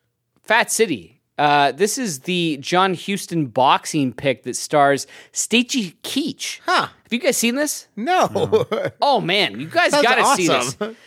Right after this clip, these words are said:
Speaker 1: Uh, Jeff Bridges is the young gun that he's
Speaker 2: Huh.
Speaker 1: kind of training, but Stacy Keach, so he's not.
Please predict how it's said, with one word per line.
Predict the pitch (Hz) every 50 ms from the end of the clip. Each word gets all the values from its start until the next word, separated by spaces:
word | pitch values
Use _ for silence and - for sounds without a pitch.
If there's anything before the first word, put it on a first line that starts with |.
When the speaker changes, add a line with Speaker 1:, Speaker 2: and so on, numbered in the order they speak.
| - - -
Speaker 1:
Uh, | 190 202 202 190 190 - - 185 - 165 - - 190
Jeff | 131 170 233 269 - -
Bridges | 175 202 226 170 175 185 151 156
is | 180 208 147
the | 143 165
young | 151 147 175 190 214 220 202
gun | 170 190 180 175 175
that | 170
he's | 165 156 147 147 131 - -
Speaker 2:
Huh. | - 320 330 254 180 -
Speaker 1:
kind | 170 180 208 233 240
of | 208
training, | - - 226 233 247 247 233
but | 190 190 139 123
Stacy | - - - 202 208 156 185 190
Keach, | - - - 202 214 202
so | - - 185 170
he's | 156 147 131 131
not. | 139 139 139 151 170 180 175 - -